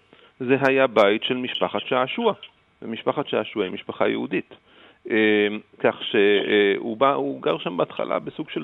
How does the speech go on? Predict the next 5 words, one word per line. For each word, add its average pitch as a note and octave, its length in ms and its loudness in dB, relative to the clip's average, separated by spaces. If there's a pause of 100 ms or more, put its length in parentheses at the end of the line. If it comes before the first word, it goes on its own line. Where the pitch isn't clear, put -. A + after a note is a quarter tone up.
שכירות F3+ 380 -4
כזאת. G2 420 -2 (580)
אה, A#2+ 60 0 (1080)
ו-, G#2 420 4 (340)
ו-, G#2 520 2